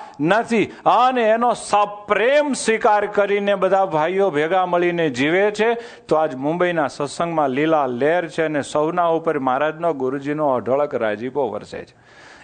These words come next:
એ મુકેશભાઈ કોઠારી સૌ જ્યારે એને સ્વીકારે છે ત્યારે પાછા એ ફૂલાઈ જતા નથી. એની નીચે ઘનશ્યામભાઈ કથિરિયા, રમેશભાઈ મીઠાપુર જેવા ભક્તો ઉમેરાણા. આજ મુકેશભાઈ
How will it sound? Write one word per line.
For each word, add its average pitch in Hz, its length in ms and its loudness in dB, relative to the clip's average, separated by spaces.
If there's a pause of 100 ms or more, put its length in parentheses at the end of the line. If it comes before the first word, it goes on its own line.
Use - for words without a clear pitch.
(120)
એ 180 180 0
મુકેશભાઈ 156 580 -4
કોઠારી 101 440 -6 (760)
સૌ 160 280 0
જ્યારે 170 300 0
એને 160 200 -2
સ્વીકારે 139 500 -4
છે 127 180 -10
ત્યારે 123 400 -4 (240)
પાછા 139 300 -2 (120)
એ 151 80 2
ફૂલાઈ 156 400 -2
જતા 156 320 -2
નથી. 90 360 -6 (440)
એની 151 200 -2
નીચે 143 320 0 (300)
ઘનશ્યામભાઈ 139 680 -2
કથિરિયા, 151 580 -2 (300)
રમેશભાઈ 170 640 0
મીઠાપુર 185 540 0
જેવા 170 260 2
ભક્તો 135 400 -2
ઉમેરાણા. 175 580 0 (300)
આજ 151 180 0 (300)
મુકેશભાઈ 156 640 0